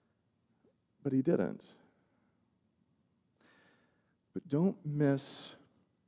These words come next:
what he says in verse thirty-three. "If only I had died instead of you." If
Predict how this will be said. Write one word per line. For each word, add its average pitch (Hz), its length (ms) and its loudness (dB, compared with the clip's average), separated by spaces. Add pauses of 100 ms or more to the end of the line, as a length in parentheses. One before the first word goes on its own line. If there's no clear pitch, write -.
(540)
what 95 140 0
he 87 80 2
says 117 400 2
in 117 140 -2
verse 98 260 -2
thirty-three. - 680 -6 (920)
"If 127 240 12 (160)
only 180 680 4 (360)
I 151 520 6
had 117 340 0
died 95 580 6 (300)
instead 98 840 0 (100)
of 95 200 -8
you." 85 540 -6 (1900)
If 127 160 10